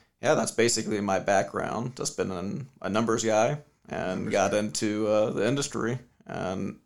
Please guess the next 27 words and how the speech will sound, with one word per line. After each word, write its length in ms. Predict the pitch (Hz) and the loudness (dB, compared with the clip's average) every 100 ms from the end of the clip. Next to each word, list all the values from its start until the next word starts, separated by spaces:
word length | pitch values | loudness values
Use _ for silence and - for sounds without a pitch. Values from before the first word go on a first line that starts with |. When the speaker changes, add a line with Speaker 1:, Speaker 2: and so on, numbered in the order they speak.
| - | -10
Speaker 1:
now 260 | 101 98 | -2 0
we're 140 | 101 98 | 0 0
here 300 | 113 110 123 | 0 2 2
and 180 | 113 - | 0 -4
supporting 420 | - 104 107 101 | -4 -2 -2 0
W 260 | 101 104 104 | -2 -2 -6
T 200 | 104 101 | -6 -6
T 200 | 101 104 | -4 0
A 280 | 104 113 120 | 2 2 0
and, 240 | - - - - - - - - | -4 -8 -10 -20 -20 -20 -20 -10
uh, 160 | - - | -4 0
Mike, 400 | 101 101 110 - | 2 2 0 -2
and, 320 | 76 170 - _ _ _ _ _ - | -4 -4 -8 _ _ _ _ _ -8
uh, 100 | 85 | -4
we're 100 | 92 | -2
just 140 | - | 2
happy 280 | 85 82 92 | 4 4 2
to 260 | 98 90 92 135 - _ _ _ | 0 -2 -2 -6 -10 _ _ _
keep 200 | 107 104 | -6 0
on 180 | 101 107 | 0 2
going. 400 | 107 143 - - - | 0 0 -2 -8 -8
It's 160 | - - | -4 -2
just 180 | - - | 0 0
every 220 | 95 98 | -2 -2
day 200 | 98 104 | -2 -2
taking 360 | - 95 107 | -2 -2 -2
it, 140 | 104 | -4